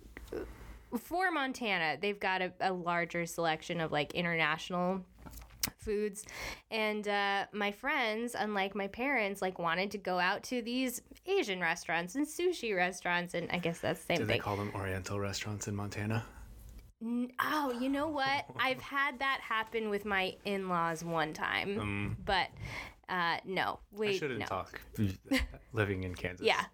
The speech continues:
Speaker 1: yeah. Let's not throw stones in glass houses.
Speaker 2: <laughs>
Speaker 1: Um, yeah, but I think it was in college when I, like, tried sushi for the first time. I was like, "Oh, there's a whole world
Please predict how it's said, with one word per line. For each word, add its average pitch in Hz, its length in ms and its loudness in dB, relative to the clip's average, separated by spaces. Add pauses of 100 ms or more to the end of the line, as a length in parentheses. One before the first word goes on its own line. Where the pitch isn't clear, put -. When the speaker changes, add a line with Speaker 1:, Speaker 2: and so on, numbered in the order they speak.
(120)
Speaker 1:
yeah. - 220 0 (440)
Let's 190 220 -2
not 196 180 2
throw 202 180 2
stones 185 400 0
in 196 80 0
glass 190 260 0
houses. 196 760 0
Speaker 2:
<laughs> - 40 -14 (440)
Speaker 1:
Um, 214 540 0 (640)
yeah, 302 300 2
but 294 80 0 (160)
I 294 80 -2
think 339 220 -2
it - 20 2
was 294 160 2
in 254 100 2
college 220 420 2
when 196 120 -2
I, 190 100 2
like, 180 260 2
tried 175 640 2
sushi 170 560 0
for 143 160 2
the 143 80 2
first - 320 -2
time. 156 200 4
I 165 60 0
was 180 100 -2
like, 190 220 0
"Oh, 427 140 2
there's 269 180 0
a 277 60 0
whole 220 220 0
world 185 440 0